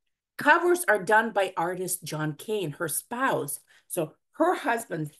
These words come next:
did these amazing covers, starting with Knight's Master.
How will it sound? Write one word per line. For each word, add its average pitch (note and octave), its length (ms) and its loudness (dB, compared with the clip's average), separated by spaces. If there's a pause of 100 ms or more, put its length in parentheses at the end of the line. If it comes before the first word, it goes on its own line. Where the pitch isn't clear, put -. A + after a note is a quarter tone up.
did G#3+ 260 0
these F#3+ 300 -8
amazing A3+ 600 -4
covers, F3+ 400 -4
starting G#3 460 -2
with E3 160 -4 (460)
Knight's F#3+ 440 -2
Master. A#3+ 680 -4